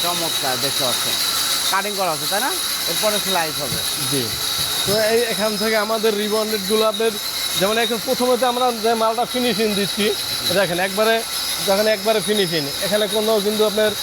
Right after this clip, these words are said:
Speaker 2: আটচার নাই, একবারে ফিনিশিং দেওয়া হয়।
Speaker 1: একদম
Speaker 2: একবারে ফিনিশিং।
Speaker 1: সমান।
Speaker 2: সমান থাকবে রিবন্ডেডগুলো।
Speaker 1: জি।
Speaker 2: যখন একটা মানুষ রিবন্ডেড শুইবে বা আপনার, আহ, তখন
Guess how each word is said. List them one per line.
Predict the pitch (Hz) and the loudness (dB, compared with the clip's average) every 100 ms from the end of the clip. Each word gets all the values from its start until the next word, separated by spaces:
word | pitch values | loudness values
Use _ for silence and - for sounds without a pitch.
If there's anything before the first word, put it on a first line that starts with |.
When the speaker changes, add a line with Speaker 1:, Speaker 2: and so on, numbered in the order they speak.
| - - - | -6 -4 0
Speaker 2:
আটচার | 214 185 240 214 | 0 2 2 2
নাই, | 196 190 | 2 0
একবারে | 196 214 190 | 2 0 2
ফিনিশিং | 196 190 165 160 | 0 0 0 0
দেওয়া | 165 156 151 | 2 2 2
হয়। | 165 | -2
Speaker 1:
একদম | 190 185 180 160 | -4 -2 -2 -2
Speaker 2:
একবারে | 202 202 185 196 196 | -2 -2 0 2 2
ফিনিশিং। | 175 180 160 151 | 0 -2 -2 -2
Speaker 1:
সমান। | 175 190 185 175 170 160 156 | 0 0 2 2 4 4 4
Speaker 2:
সমান | 196 208 196 | 2 2 2
থাকবে | 170 165 170 | 0 0 -2
রিবন্ডেডগুলো। | 170 175 170 175 165 185 202 220 143 | 0 0 0 0 0 2 2 0 -4
Speaker 1:
জি। | - | 0
Speaker 2:
যখন | 202 214 | 0 2
একটা | 226 220 | 0 0
মানুষ | 233 233 214 | 0 0 0
রিবন্ডেড | 226 233 226 220 226 - | 0 2 2 2 2 2
শুইবে | 240 220 202 233 - - - - 160 | 2 4 2 0 -4 -4 -4 -2 0
বা | 190 | 2
আপনার, | 185 214 214 | 2 2 2
আহ, | 220 - 196 180 | 0 -2 0 2
তখন | 220 214 | 2 2